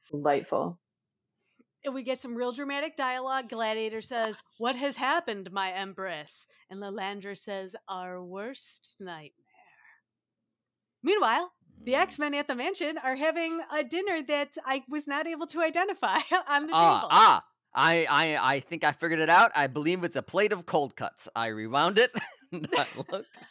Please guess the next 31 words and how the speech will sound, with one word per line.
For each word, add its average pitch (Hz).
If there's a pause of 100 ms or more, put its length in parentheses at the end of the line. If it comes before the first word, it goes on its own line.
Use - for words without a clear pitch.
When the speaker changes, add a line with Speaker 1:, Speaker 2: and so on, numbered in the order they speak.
(380)
Speaker 2:
I 320
was 330
like, 370
It's 403
either 440
Speaker 3:
<laughs> - (160)
Speaker 2:
fat 349 (120)
cold 285
cuts 370 (280)
or 269
Speaker 3:
<laughs> -
Speaker 2:
bread. 220
And 320
I 311
couldn't 370
figure 330
out 277
which. 262
And 294
I'm 294
like, 311
"Is 302
it 381
a 381
sandwich 285
spread? 523
Were 339
they 370
Speaker 3:
Oh. 311
Speaker 2:
making 311
sandwiches?" 294